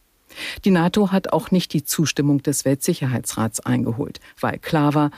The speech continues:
dass Russland und China ihr Veto einlegen würden. Der Einsatz der nato im Kosovo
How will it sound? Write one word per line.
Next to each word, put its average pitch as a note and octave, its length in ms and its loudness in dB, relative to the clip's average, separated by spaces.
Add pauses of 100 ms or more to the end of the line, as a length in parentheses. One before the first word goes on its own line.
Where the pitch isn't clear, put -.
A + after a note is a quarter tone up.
dass - 260 -2
Russland E3+ 360 0
und - 160 2
China C3+ 400 2 (200)
ihr D#3+ 200 2
Veto F3 320 2
einlegen A#2 520 0
würden. A2+ 300 -2 (720)
Der D3+ 120 2
Einsatz G3+ 480 2
der D3 100 4
nato D3 320 4
im C#3+ 160 2
Kosovo B2 640 -2